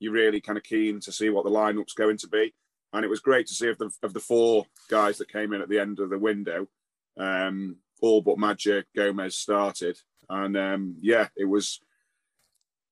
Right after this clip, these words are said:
it was an interesting looking, um, lineup from the, from the formation point of view as well, 'cause he was,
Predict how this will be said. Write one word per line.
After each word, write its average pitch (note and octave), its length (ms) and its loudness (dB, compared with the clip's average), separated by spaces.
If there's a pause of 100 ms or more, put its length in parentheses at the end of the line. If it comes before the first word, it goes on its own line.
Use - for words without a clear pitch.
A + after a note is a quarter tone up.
(140)
it C#3+ 60 6
was C#3+ 120 6
an D#3 60 4
interesting D#3+ 400 0
looking, C#3 360 -2
um, B2+ 420 -2 (100)
lineup B2+ 340 0
from B2 120 -10
the, A#2 100 -6
from B2+ 160 -6
the B2 80 -4
formation C3 560 0
point G#2+ 260 -2
of G2+ 60 -16
view G2 140 -4
as G2 80 -6
well, A#2 200 2
'cause G2 140 -16
he G2 60 -10
was, G2+ 120 -10